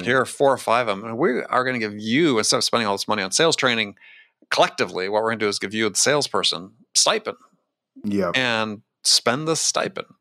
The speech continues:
Speaker 2: And it has to be in these vetted courses, and there's gonna be, you know, we wanna,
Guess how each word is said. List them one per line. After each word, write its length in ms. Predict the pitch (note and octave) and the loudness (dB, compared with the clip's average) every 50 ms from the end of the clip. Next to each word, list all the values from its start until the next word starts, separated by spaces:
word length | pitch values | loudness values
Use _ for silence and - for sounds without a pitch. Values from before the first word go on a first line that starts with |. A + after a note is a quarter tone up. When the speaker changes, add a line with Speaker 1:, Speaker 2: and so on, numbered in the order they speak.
| _ - - - - - - - - - _ _ _ - | _ -20 -20 -18 -18 -18 -20 -20 -20 -20 _ _ _ -4
Speaker 2:
And 340 | C#3 B2+ B2 A#2+ A#2+ A2+ A2 | -2 0 2 0 0 0 -2
it 40 | |
has 120 | A#2 A2 - | -2 -2 0
to 40 | - | -2
be 60 | B2+ | 0
in 80 | A#2 | 0
these 200 | A2+ A#2+ A#2+ A2+ | 2 0 0 0
vetted 400 | G2+ - A2 A#2 B2 C3 B2 A#2+ | 0 2 2 2 2 0 -2 -2
courses, 500 | - A#2 A2+ A2 A2+ - E3+ F3 D#3+ C#3+ | 0 2 2 4 4 2 2 2 0 0
and 180 | B2+ G#2+ G#2 G#2 | -2 -4 -6 -4
there's 200 | G#2 G2+ - - | -4 -2 -2 -2
gonna 140 | A2 G#2 - | -2 -2 -2
be, 380 | G#2 G#2 G2+ G2 G#2+ G#2+ G2+ - A2 A#3+ | -4 -4 -4 -4 -6 -10 -14 -14 -10 -4
you 80 | D3 | -2
know, 100 | B2 G2+ | 0 2
we 120 | G2 A2 A2+ | 2 2 4
wanna, 220 | A2 A2 G#2 G2 | 4 2 2 -2